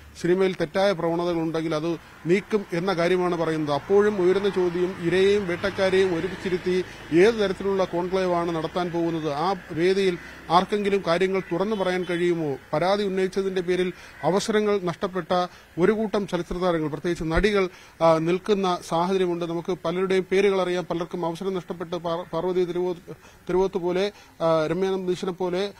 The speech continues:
വളരെ, ആ, സജീവമായി സിനിമയിൽ ഉണ്ടായിരുന്ന ആളുകൾ വളരെ പെട്ടെന്ന്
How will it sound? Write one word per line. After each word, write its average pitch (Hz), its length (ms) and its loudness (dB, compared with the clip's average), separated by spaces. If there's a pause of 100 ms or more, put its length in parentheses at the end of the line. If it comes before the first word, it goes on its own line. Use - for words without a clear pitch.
(180)
വളരെ, 196 380 0
ആ, 170 360 0 (100)
സജീവമായി 196 480 0
സിനിമയിൽ 185 360 -2
ഉണ്ടായിരുന്ന 175 440 -2
ആളുകൾ 170 420 -2
വളരെ 180 200 -2
പെട്ടെന്ന് 170 460 -4